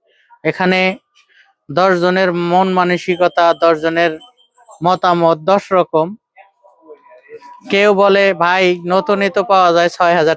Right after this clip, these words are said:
টাকায়, সাত হাজার টাকায়, আমি কেন পুরান নিব সাত হাজার পাঁচশো?" তাদের চিন্তা ভাবনা কেউ সাধুবাদ জানাই, কারণ তাদের সাথে তো আর আমি ঝগড়া করব না। যারা জানেন, যারা আমার কথা মানেন, বা রহিম আফরোজের এই sine wave আইপিএস সম্পর্কে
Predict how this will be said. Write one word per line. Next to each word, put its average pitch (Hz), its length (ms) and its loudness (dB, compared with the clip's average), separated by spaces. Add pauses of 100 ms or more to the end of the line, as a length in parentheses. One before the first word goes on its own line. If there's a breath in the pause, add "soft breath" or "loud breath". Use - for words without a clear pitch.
টাকায়, 151 300 -2
সাত 175 280 -2
হাজার 160 260 0
টাকায়, 147 320 -2
আমি 165 180 0
কেন 208 320 0
পুরান 208 300 2
নিব 185 260 0
সাত 175 220 -2
হাজার 165 220 2
পাঁচশো?" 156 440 -4 (640 soft breath)
তাদের 247 260 4
চিন্তা 247 320 2
ভাবনা 220 300 2
কেউ 233 220 2
সাধুবাদ 208 440 2
জানাই, 185 400 -2 (240)
কারণ 202 240 -2
তাদের 196 240 2
সাথে 196 260 0
তো 202 100 0
আর 196 100 2
আমি 185 180 0
ঝগড়া 180 300 2
করব 175 260 0
না। 123 160 -6 (840)
যারা 175 300 2
জানেন, 208 480 0 (720)
যারা 170 300 0
আমার 196 360 2
কথা 196 360 0
মানেন, 202 540 0 (260)
বা 175 220 2
রহিম 185 280 2
আফরোজের 196 500 0
এই 190 120 2
sine 185 340 -2
wave 208 200 0
আইপিএস 190 340 0
সম্পর্কে 196 640 -2